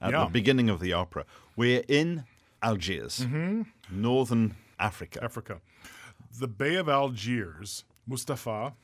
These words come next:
Speaker 2: has a prisoner, and he's an Italian. His name is Lindoro. And
Speaker 1: In fact, there are quite a few Italian prisoners that are serving as slaves in Algiers, aren't there?
Speaker 2: Indeed, indeed there
Speaker 1: There's
Speaker 2: are.
Speaker 1: a sort of whole community.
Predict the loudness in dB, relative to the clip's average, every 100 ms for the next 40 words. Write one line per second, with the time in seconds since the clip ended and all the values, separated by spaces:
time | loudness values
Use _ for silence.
0 | _ -14 -6 -2 0 -2 -4 -6 -8 _
1 | _ -8 -6 -8 -8 -6 -2 -2 -4 -16
2 | _ -8 -6 -6 -6 -6 -4 -6 -6 -4
3 | -2 -4 -8 -14 _ _ -12 -6 -6 -4
4 | -4 -2 0 0 -2 -4 -10 -20 -20 -20
5 | -20 -20 -20 -20 -4 -2 0 2 2 4
6 | 4 4 0 2 2 2 -2 -4 0 0
7 | 0 -4 -2 -6 -6 -8 -6 -8 -8 -10
8 | -14 -18 _ _ -6 -2 -2 -2 0 2
9 | 2 0 -2 -4 -2 -2 -2 -2 -6 -12
10 | -12 -8 -4 -4 -4 -6 -8 -10 -12 -12
11 | -8 -8 -6 -4 -2 -2 -4 -8 -12 -10
12 | -8 -8 -4 -2 0 0 0 -2 -2 -2
13 | -2 0 0 -4 -10